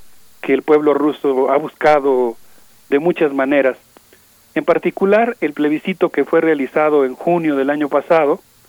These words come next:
atizó, eh, muchas contradicciones, entre otras cosas porque aumentó la edad para poder recibir las pensiones,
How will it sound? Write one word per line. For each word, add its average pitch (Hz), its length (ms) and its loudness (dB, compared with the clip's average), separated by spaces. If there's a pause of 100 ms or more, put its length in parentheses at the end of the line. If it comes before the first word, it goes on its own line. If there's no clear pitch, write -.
(580)
atizó, 147 880 2
eh, 127 400 0 (100)
muchas 190 300 -2
contradicciones, 156 800 0 (220)
entre 143 240 -2
otras 175 340 0
cosas 170 400 0
porque 135 540 0 (760)
aumentó 147 640 0
la 165 180 0
edad 165 420 0
para 151 180 -4
poder 143 300 -2
recibir 147 480 -2
las 143 180 -4
pensiones, 143 600 -2